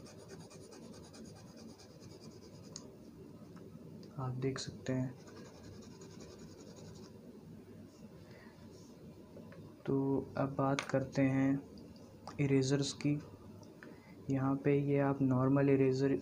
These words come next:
use करिए portraits में। और इसके अलावा भी आपको अप्सरा की एक ये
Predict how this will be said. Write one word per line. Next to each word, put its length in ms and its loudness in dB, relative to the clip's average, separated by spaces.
use 220 4
करिए 380 6
portraits 560 2
में। 160 4
और 320 4
इसके 360 4
अलावा 400 10
भी 240 8
आपको 320 4
अप्सरा 500 6
की 280 4
एक 220 0
ये 260 6